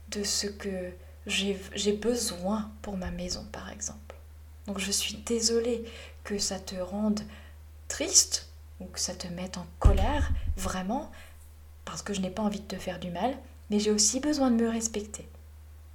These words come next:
Et ça, c'est ok, en fait. Mais ça veut dire que à partir du moment où vous vous écoutez, en vérité, eh bien, vous êtes du coup capable, et vous vous mettez aussi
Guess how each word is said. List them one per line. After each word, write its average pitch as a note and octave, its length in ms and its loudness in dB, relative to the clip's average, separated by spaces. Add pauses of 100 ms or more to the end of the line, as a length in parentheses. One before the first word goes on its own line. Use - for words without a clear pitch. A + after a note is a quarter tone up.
(920)
Et G#3+ 40 -6
ça, E4 120 -4
c'est A#3+ 120 2
ok, A3 260 2
en F3 100 2
fait. - 340 -8 (1300)
Mais A3 100 0
ça A3+ 80 2
veut G#3 100 4
dire D4+ 200 4
que G#3 80 -2 (200)
à G3 80 -4
partir - 380 0
du C4 80 2
moment A#3 260 6
où A3+ 40 4
vous F3+ 120 -2
vous F3 180 -4
écoutez, E4 340 -4 (720)
en F3+ 80 -6
vérité, F3+ 420 -4 (1000)
eh G#3 40 0
bien, C#4 140 8
vous G#3+ 180 4
êtes F#3 160 0
du A3 160 0
coup D#4 200 -2
capable, G3 500 4 (500)
et G3 60 0
vous F#3+ 220 0
vous G3 80 2
mettez G3 400 4
aussi B3 520 0